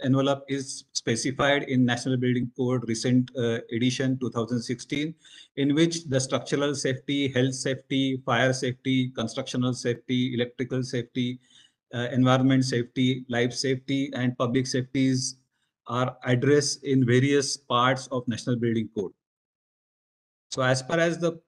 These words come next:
point, uh, part four is concerned, it is related to fire, smoke, and, uh, f-, uh, fumes.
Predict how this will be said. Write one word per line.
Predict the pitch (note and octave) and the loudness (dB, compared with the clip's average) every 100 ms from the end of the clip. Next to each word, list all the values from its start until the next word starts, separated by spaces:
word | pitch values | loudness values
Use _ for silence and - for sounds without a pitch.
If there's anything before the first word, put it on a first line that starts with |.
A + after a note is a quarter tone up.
| _ | _
point, | - D3+ D#3+ E3 | -4 0 0 0
uh, | C#3+ B2+ | 0 0
part | C3 C3+ D3+ | 4 4 4
four | - E3 F3 | -2 0 4
is | E3+ E3+ | 4 2
concerned, | D#3 C#3+ C3+ C#3 A#2+ | -2 0 2 2 2
it | B2+ C#3+ | 0 -2
is | D3 C#3 | -2 0
related | C3 C#3 C#3 D3+ D3+ - | 2 2 2 0 0 -4
to | D#3 D3 - | -6 -6 0
fire, | B2+ C3+ C#3+ C#3+ | 2 4 2 0
smoke, | - C3+ C3 C#3+ C3+ C3 | -2 0 2 2 -4 -4
and, | C3 C3 B2+ - _ | 0 0 -4 -14 _
uh, | C3 A#2+ | -4 -2
f-, | B2 - _ _ - | -4 -10 _ _ -8
uh, | A#2+ A#2 | -6 -4
fumes. | - C#3+ A2+ - | 0 2 2 0